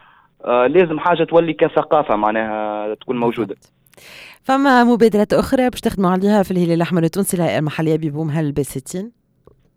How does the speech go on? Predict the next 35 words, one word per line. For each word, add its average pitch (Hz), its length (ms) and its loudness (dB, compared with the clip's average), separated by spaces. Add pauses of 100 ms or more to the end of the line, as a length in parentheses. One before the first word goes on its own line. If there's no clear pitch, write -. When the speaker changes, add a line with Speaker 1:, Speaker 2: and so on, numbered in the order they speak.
(520)
Speaker 1:
آه، 120 460 4
أكيد 147 340 -2
إن 127 80 -4
شاء 139 220 4
الله 143 300 2
مازال 139 380 2
عنا 127 260 0
في 120 140 -6
ال-، 117 340 -4
آه، 107 500 2
البروغرام، 131 720 0
وإحنا 135 200 -2
ديما 123 260 -4
نوافيو 123 600 -4
بكل 117 360 -4
جديد 113 260 -4
معناها، 123 500 -2
ما 127 160 -4
عندناش 127 340 -2
لي 120 60 -10
دات 117 240 2
بالضبط. 123 500 0
Speaker 2:
مهم. 139 320 -14 (160)
Speaker 1:
أما 135 160 2
مازال 139 280 2
عنا 139 320 2
حتى 139 260 -2
خدمة 139 260 -2
مستعنا 131 360 -2
برشا 131 260 0
مع 120 140 2
المرصد 123 280 -2
الوطني 120 280 -2
للسلامة 113 320 -6
المرورية. 113 540 0